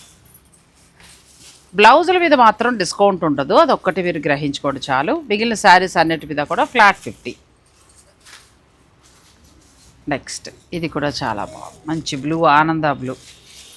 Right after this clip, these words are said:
నెక్స్ట్ మంచి వైన్ కలర్. ఇవైతే చాలా బాగా నచ్చాయి నాకు. గిఫ్టింగ్ పర్పస్గా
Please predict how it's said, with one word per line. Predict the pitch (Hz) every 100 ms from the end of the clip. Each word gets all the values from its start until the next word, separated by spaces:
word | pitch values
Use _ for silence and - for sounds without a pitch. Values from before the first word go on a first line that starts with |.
| - _ _ _ _ _ _ _ _ _ _ _ _ _ _ _ _ _
నెక్స్ట్ | 160 165 - - -
మంచి | 180 165 185 202 196 - 208 175 160 151 147
వైన్ | 147 156 175
కలర్. | 175 156 131 123 _ _ _ _ _ _ _ -
ఇవైతే | 165 151
చాలా | 170 180 165 180
బాగా | 175
నచ్చాయి | 139 120 - 120
నాకు. | 117 110 - - - - - - - -
గిఫ్టింగ్ | 226 - 311 285 277
పర్పస్గా | 214 208 185 - 202